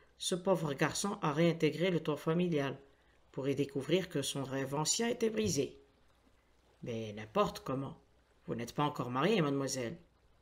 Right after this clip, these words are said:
Une Haworth ne se dédie pas, monsieur Poirot, répliqua la jeune fille avec hauteur.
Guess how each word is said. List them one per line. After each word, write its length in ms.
Une 320
Haworth 800
ne 120
se 160
dédie 320
pas, 220
monsieur 300
Poirot, 320
répliqua 460
la 60
jeune 160
fille 200
avec 240
hauteur. 360